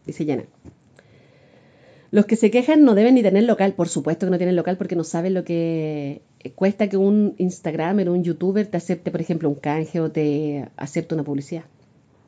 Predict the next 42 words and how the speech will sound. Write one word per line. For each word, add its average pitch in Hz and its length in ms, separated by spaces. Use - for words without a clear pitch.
Hagamos 247 340
un 339 60
estimado 320 340
de 294 100
cuánta 302 260
gente 302 240
llegó 254 180
donde 262 200
Carlito 233 380
y 269 40
saque 240 200
la 202 100
cuenta, 180 200
pues, 220 120
chiquillo. 214 340
Eh, 185 260
no 165 120
sé, 226 240
porque 226 180
no 185 80
se 202 100
podía 185 200
entrar. 196 260
Yo 202 160
después 220 280
fui 247 440
y 185 80
no 196 100
se 214 100
podía 202 200
entrar 208 320
por 175 160
días, 196 340
de 175 100
días, 180 240
de 170 100
días. 180 240
Yo 196 160
los 220 100
promocioné 214 640
en 185 160
diciembre, 202 720